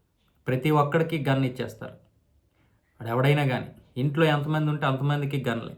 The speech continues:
అక్కడ లైసెన్స్డ్ గన్లకి, ఆ, ఇది ఉంది, లైసెన్స్డ్ ఉంది గన్లకి. మరి ఆ గన్లు ఎందుకు ఇస్తారో అర్థం కాదు. ఒకడి నుంచి ఒకడు కాపాడుకోవడానికా, లేకపోతే దేనికా అర్థం కాదు. ఆ సంస్కృతి ఏంటో అర్థం కాదు. ఇప్పుడు చాలామంది భారతీయ యువకులు అయితే ఆ గన్నుకి బలైపోతున్నారు.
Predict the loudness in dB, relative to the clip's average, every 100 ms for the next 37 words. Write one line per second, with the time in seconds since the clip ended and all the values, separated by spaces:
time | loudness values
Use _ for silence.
0 | -12 -8 -4 0 0 0 -2 -4 -6 -4
1 | -4 -4 -4 -6 -6 -8 -6 -4 -4 -4
2 | -6 -12 -10 -4 -2 -2 -2 -4 -8 -6
3 | -6 -6 -10 -16 _ _ _ _ _ _
4 | _ _ _ _ _ _ _ -6 -2 -2
5 | -2 0 2 0 0 -2 0 2 2 2
6 | 2 2 0 0 2 2 2 0 -2 0
7 | 0 2 2 2 2 2 0 0 0 -2
8 | -4 -8 -8 -6 -4 -2 -2 -2 -2 -4
9 | -4 -2 -2 -4 -4 -6 -8 -6 -6 -4
10 | -4 -2 -4 -4 -4 -4 -4 -4 -6 -8
11 | -10 -2 2 2 0 -2 -6 -4 -4 -2
12 | -2 -2 -4 -4 -4 -4 -4 -6 -4 -4
13 | -6 -8 -10 -10 -10 -12 -14 -14 -14 -16